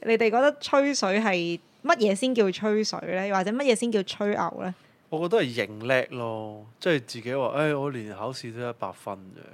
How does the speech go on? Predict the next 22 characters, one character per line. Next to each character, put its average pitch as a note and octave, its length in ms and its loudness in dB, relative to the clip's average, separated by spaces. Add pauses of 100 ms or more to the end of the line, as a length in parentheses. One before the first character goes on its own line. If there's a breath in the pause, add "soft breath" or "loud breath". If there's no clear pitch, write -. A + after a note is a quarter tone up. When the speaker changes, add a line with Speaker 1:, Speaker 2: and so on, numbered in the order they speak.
(160)
Speaker 2:
咁 F#2+ 380 -18
嗰 - 20 -8
啲 D3 160 -8 (680 soft breath)
冇 B2 80 -10
乜 D3 140 -2 (160)
可 B2 80 2
能 F#2+ 120 -12
嘅 - 20 -
事， G2+ 220 -14
但 F#2+ 160 -6
係 G2 60 -10
講 G2+ 160 -10
到 A#2 80 -10
自 G2+ 120 -16
己 G2 60 -12
係 F2 260 -12
咯， - 60 -20 (140)
我 G2+ 100 -18
覺 G2 60 -20
得 G2+ 140 -20
認 - 140 -20
叻。 - 180 -20